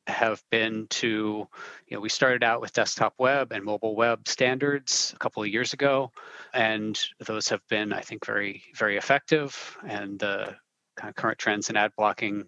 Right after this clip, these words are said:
rates bear that out. Ultimately, though, I don't think consumers really think about the type,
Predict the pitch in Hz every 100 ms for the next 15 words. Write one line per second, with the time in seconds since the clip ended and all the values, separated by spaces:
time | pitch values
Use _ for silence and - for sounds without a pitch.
0 | - 110 104 - - - - 110 98 98
1 | 98 135 151 - - - - _ 143 139
2 | 143 135 117 117 117 117 123 - 156 -
3 | 113 110 - 135 120 117 - 113 147 135
4 | 117 113 101 - - - - - - -
5 | - 147 - 131 120 120 110 113 - _
6 | _ _ _ _ _ _ _ _ 113 -
7 | 131